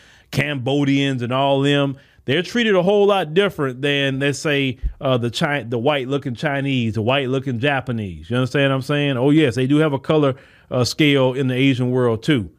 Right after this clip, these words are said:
If you don't believe me, talk to those people. They'll tell you how they're treated.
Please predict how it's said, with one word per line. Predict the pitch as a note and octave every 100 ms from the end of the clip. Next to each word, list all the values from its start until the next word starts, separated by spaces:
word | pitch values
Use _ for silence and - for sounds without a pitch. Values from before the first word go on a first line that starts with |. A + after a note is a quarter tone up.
| -
If |
you | G2
don't | A#2 C#3+
believe | D3 D3+ D#3
me, | D#3 D3 _ -
talk | E3+ D3+
to | D3+
those | C#3 A#2+
people. | - A#2+ E2 D2 _ _ _ _
They'll | G2+ A2+
tell | C#3+ E3
you | C3 B2+ E3 _ _
how | C3
they're | B2+ A#2+
treated. | - B2+ A#2 D3+